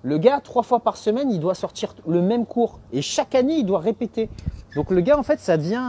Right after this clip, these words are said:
une sorte de C D, tu vois, c'est un lecteur M P trois. Chaque année, il doit répéter la même chose. Mais quel intérêt ? Quel, quel intérêt ? Quel intérêt de faire ça ?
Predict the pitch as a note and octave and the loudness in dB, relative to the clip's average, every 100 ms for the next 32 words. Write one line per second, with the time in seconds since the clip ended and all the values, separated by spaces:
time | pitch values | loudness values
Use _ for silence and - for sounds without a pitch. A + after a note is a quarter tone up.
0 | A3 D3+ - A#3 - D3 - B3 G3 G#3+ | -2 -4 -2 -2 0 -4 0 0 2 0
1 | - C3 E3 - A2+ D#3 - A3 G3 G3 | -2 -4 -4 -4 -4 -2 0 0 0 -2
2 | F#3+ - E3 D#3 - F3 F3+ A3 F#3+ C#3+ | -4 -4 -4 -4 -6 -6 -4 -4 -2 -2
3 | D#3 F3 E3 A3+ E3+ F3 - F3 - - | -4 -6 -2 0 0 -2 -2 -4 -4 -12
4 | - - - - C#3+ C4 B3 A#3 A#3+ A3+ | -20 -20 -16 -8 -2 0 0 0 0 -2
5 | - - - - A#3+ G#3+ - - B3+ B3 | -6 -18 -16 -10 -8 -8 -10 0 2 2
6 | A3+ - F#3+ F3+ - - - A#3+ A3 F#3 | 0 0 0 -2 -10 -10 -6 -4 -4 -4
7 | A3+ - F#3 - | -4 -6 -8 -6